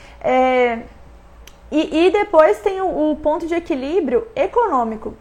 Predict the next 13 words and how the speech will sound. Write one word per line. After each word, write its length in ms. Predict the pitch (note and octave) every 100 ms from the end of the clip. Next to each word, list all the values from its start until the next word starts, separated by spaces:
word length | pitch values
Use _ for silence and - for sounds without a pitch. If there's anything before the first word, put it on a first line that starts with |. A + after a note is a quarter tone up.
| -
O 60 |
ponto 260 | G#3+ C4 D4
de 60 |
equilíbrio 380 | D#4 D#4 B3 A3
econômico, 400 | A#3 B3 A#3+ C4
ele 140 | C#4 C#4+
vai 200 | B3+ B3
co-, 180 | C#4 - -
olhar 380 | B3 B3 A3+ A#3
em 20 |
consideração, 720 | A#3+ - A#3 A#3 A#3+ A3+ C4
né, 240 | C#4+ B3+ B3
aí, 300 | A#3 C4+